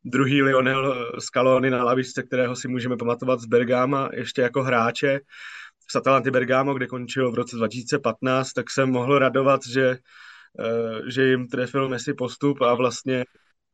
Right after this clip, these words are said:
a vlastně ten poslední zápas s Poláky, to už bylo takové,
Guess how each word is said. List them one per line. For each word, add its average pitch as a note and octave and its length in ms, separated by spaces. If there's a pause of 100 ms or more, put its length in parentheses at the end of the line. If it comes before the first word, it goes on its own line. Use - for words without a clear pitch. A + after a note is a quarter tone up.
(760)
a C3 80
vlastně A#2+ 280
ten B2 120
poslední B2+ 340
zápas A#2+ 340
s - 40
Poláky, B2 520
to C3 100
už A#2+ 140
bylo A#2+ 220
takové, B2 460